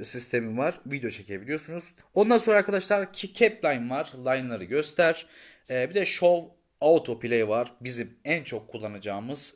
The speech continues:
özelliklerden bir tanesi arkadaşlar. Şimdi Auto Play'i açtığım zaman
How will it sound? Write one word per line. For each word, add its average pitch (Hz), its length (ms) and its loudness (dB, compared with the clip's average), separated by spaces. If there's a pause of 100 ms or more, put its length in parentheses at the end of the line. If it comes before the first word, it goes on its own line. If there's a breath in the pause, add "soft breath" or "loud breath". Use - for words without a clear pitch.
özelliklerden 104 680 -2
bir 101 120 -8
tanesi 87 340 -12
arkadaşlar. 90 560 -10 (360 loud breath)
Şimdi 147 440 -4 (160)
Auto 156 320 4
Play'i 110 220 -2
açtığım 113 340 -4
zaman 113 420 -10